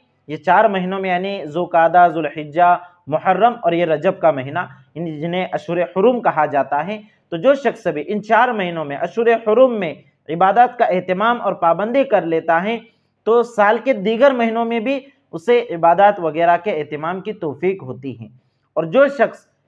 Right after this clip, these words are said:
ان چار مہینوں میں گناہوں سے بچنے کا اہتمام کر لیتا ہے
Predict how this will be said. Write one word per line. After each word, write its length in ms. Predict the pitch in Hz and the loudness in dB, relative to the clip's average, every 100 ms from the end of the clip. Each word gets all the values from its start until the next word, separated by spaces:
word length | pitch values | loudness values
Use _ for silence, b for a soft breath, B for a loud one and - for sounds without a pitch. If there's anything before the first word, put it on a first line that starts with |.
| _ | _
ان 160 | 226 208 | -8 -4
چار 300 | - 214 269 | 2 4 4
مہینوں 420 | 247 233 220 220 | 2 0 -2 -2
میں 160 | 226 240 | -2 -4
گناہوں 320 | 185 196 208 226 | -2 -2 0 -2
سے 180 | 220 | -2
بچنے 360 | 180 165 202 220 | -4 -4 -4 -2
کا 100 | 220 | 2
اہتمام 460 | 214 220 220 226 220 | 2 0 -4 -4 0
کر 180 | 220 | 0
لیتا 380 | 208 220 220 208 | 0 -2 0 0
ہے 120 | 247 | -2